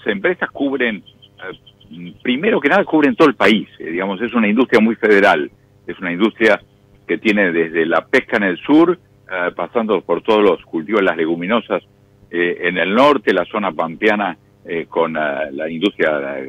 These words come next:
láctea, cárnica, etcétera. Es decir, eh, que las, las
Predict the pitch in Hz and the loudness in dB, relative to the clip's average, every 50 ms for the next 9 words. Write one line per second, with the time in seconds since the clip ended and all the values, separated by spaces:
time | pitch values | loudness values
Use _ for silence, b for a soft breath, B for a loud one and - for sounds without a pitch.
0 | 67 58 65 73 78 92 107 113 113 107 92 - - - 90 80 76 - 98 98 | -10 -10 -6 -2 2 4 4 6 4 4 0 0 0 0 0 0 0 0 0 2
1 | 101 107 104 90 87 85 78 71 73 78 73 69 - _ _ b b b _ - | 4 4 2 0 -2 -8 -12 -10 -10 -10 -10 -10 -12 _ _ b b b _ -20
2 | - - - 104 - 113 104 104 104 107 - 131 123 - _ _ _ _ _ _ | -10 -6 -4 -4 -2 -2 -2 -2 -4 -4 -2 -2 -4 -4 _ _ _ _ _ _
3 | _ _ _ _ - 104 98 95 95 90 - - 104 101 98 95 95 92 92 92 | _ _ _ _ -8 -4 -2 -2 -2 -2 -4 -4 -2 0 2 2 2 2 0 -2
4 | 90 - - 90 92 98 92 90 - - - - 98 98 98 95 95 | -4 -4 -4 -2 0 0 0 -2 -4 -10 -12 -8 -4 -4 -4 -4 -4